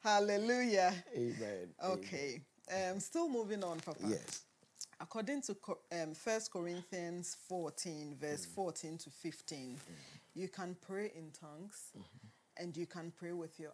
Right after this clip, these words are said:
Speaker 1: understanding.
Speaker 2: Mm.
Speaker 1: Is there a specific place and a time for each of them?
Speaker 2: Oh, no. The,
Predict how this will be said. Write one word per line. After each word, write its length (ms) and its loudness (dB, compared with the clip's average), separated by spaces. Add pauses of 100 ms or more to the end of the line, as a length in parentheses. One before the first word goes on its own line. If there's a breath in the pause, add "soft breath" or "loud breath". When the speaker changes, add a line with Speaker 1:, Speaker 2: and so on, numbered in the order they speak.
Speaker 1:
understanding. 960 -14
Speaker 2:
Mm. 640 -14
Speaker 1:
Is 120 -2
there 340 0
a 60 -8
specific 880 -12 (120)
place 460 -12
and 120 -14
a 80 -14
time 580 -14
for 200 -12
each 220 -14
of 80 -14 (140)
them? 260 -18 (1500 soft breath)
Speaker 2:
Oh, 360 2 (200)
no. 320 2 (520)
The, 300 0